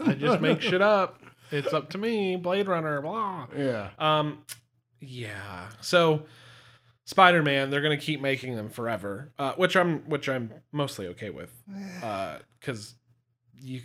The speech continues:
Speaker 1: Spider-Man's fun to watch. Um, we'll get, we'll talk more about that. Josh, let's just get to it. What did you think of Spider-Man: Far From Home?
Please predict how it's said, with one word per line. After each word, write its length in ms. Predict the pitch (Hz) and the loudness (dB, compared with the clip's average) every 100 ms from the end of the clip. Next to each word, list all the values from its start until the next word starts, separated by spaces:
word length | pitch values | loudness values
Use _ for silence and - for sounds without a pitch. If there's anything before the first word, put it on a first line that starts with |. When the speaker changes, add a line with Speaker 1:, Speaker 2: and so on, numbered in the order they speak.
| 120 | -14
Speaker 1:
Spider-Man's 800 | 113 - 139 127 120 110 110 - - | -12 -6 -4 -4 -6 -8 -10 -12 -16
fun 380 | - 127 110 104 | -10 -8 -8 -8
to 60 | |
watch. 640 | 104 101 104 - - - - | -8 -6 -8 -6 -8 -8 -8
Um, 420 | 131 123 107 107 - _ | -6 -6 -6 -10 -16 _
we'll 220 | 127 131 131 | -6 -4 -2
get, 480 | 139 - 127 95 196 | -2 -4 -8 -8 2
we'll 140 | 208 | 4
talk 220 | 233 226 170 | 6 4 6
more 100 | 139 | 4
about 200 | 123 110 | 4 -2
that. 180 | 113 | -4
Josh, 360 | - 247 247 - - - | 4 6 6 2 -6 2
let's 220 | 202 - | 2 2
just 160 | 170 | -4
get 160 | - 110 | -4 -6
to 120 | - | -6
it. 160 | 104 139 | -8 -2
What 180 | 170 254 | 2 4
did 140 | 247 | 4
you 120 | 233 254 | 0 -2
think 380 | - 107 104 - | -4 -6 -10 -10
of 160 | 135 | -10
Spider-Man: 720 | - - 170 175 160 151 143 | -8 -2 0 2 2 0 0
Far 360 | 139 147 147 147 | 0 2 4 2
From 360 | 147 147 135 120 | 0 0 0 -2
Home? 360 | 127 117 - | -4 -4 -6